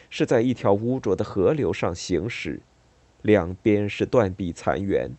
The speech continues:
还有垃圾和黑洞洞的门。我在路上转悠，很迷糊。人们提供的信息很详细，他们很客气，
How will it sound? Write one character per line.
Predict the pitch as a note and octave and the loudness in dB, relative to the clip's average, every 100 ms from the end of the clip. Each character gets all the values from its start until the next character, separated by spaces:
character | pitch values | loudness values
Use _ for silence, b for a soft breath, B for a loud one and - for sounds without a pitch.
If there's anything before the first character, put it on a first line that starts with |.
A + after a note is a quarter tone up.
| b b b | b b b
还 | - C#3 | 4 6
有 | G#2+ | 6
垃 | A2 A#2+ C3 | 4 0 -2
圾 | B2+ | -4
和 | B2+ F2+ | -2 0
黑 | - D3 D#3 | 0 -2 -2
洞 | E3 B2 | -4 -4
洞 | G#2 F#2 | -6 -6
的 | C#2 | -6
门。 | A#1+ B1 D#2 - _ _ _ _ _ _ _ b b b b b b | -4 -6 -10 -20 _ _ _ _ _ _ _ b b b b b b
我 | E3+ D#3+ | 4 4
在 | E3 | 4
路 | F3 F#3 | 2 0
上 | D3 B2 | 0 -2
转 | A2 F3 C#3 G2 | 2 0 0 -4
悠， | F2+ B1 - _ _ | -2 -2 -6 _ _
很 | - G#2+ | 0 2
迷 | F2+ D#2 C#2+ | 2 -4 -4
糊。 | A#2+ F2+ B1 _ _ b b b b _ | -4 -6 -8 _ _ b b b b _
人 | A2 A2+ | 0 2
们 | A2+ | -2
提 | G#2 F#2+ G2+ | -4 -2 0
供 | A#2 | 0
的 | G2+ | -2
信 | G2 B2+ G2 | -2 -4 -6
息 | - G2+ | -4 -2
很 | G2 D2 | -2 -4
详 | - G2 A1+ A2+ | -4 -4 -4 -8
细， | - B2+ - _ _ b b b b b b | -10 -10 -10 _ _ b b b b b b
他 | - | -2
们 | F3 F3 | 0 -2
很 | - G#2+ | 0 0
客 | F#2 - F#3 G#2 | 0 -4 -4 -4
气， | - F2+ | -8 -10